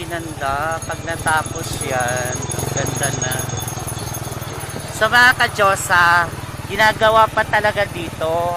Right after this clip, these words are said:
Ayun siya. Hindi pa tapos. So, kailangan, pag natapos yan, gagalaan na naman ito. Magiging tourist spot na talaga ang Taguig. So, napakaganda talaga ng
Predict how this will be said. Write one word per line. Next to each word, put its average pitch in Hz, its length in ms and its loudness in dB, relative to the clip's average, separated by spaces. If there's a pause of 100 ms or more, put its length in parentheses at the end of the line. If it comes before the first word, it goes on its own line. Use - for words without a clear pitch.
Ayun 180 320 -6
siya. 175 640 0 (560)
Hindi 190 320 -8
pa 190 160 -2
tapos. 165 960 -4 (800)
So, - 160 -12
kailangan, 160 760 -2
pag 156 160 -6
natapos 156 520 -4 (120)
yan, 180 320 4
gagalaan 165 720 0
na 160 80 -2
naman 156 320 0
ito. 143 480 -2
Magiging 160 560 -4
tourist 151 440 0
spot 156 280 0
na 151 160 -4
talaga 151 400 0
ang 151 120 -2 (120)
Taguig. 143 400 -4 (800)
So, 156 400 4
napakaganda 160 840 0
talaga 151 360 -2
ng 156 200 -2